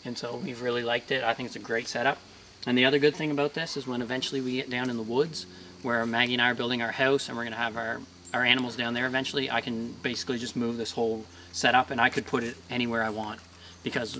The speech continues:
uh, eventually we'll have pasture pigs down there in the woods, and we can basically move the water as we move the pigs. So that's what I like about our setup. Everything, the fencer, the water, it's all mobile,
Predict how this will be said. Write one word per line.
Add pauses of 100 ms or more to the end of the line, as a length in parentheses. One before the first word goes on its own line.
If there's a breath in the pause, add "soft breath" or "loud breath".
uh,
eventually
we'll
have
pasture
pigs
down
there
in
the
woods, (400 loud breath)
and
we
can (120)
basically
move
the
water
as
we
move
the
pigs. (420 loud breath)
So
that's
what
I
like
about
our
setup.
Everything,
the
fencer,
the
water, (520 loud breath)
it's
all
mobile,